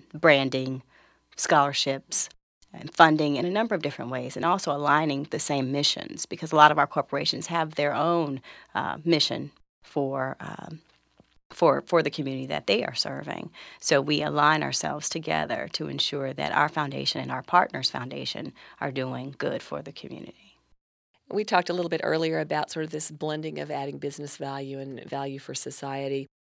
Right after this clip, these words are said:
Speaker 2: Um, the audience that's listening to this podcast is some of our alumni,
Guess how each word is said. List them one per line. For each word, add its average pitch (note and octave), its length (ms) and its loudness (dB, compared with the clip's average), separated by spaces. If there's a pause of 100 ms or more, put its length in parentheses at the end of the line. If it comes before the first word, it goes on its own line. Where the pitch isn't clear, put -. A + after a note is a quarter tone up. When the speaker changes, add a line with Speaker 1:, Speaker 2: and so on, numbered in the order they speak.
(120)
Speaker 2:
Um, D3+ 300 -2 (220)
the E3 120 4
audience D#3 380 6
that's - 200 -6
listening D3 420 -6
to C#3+ 300 -4
this - 240 -6
podcast C#3+ 760 -4
is C#3 140 -6
some C#3+ 220 -8
of C#3+ 80 -8
our C3+ 80 -2
alumni, D#3 720 -2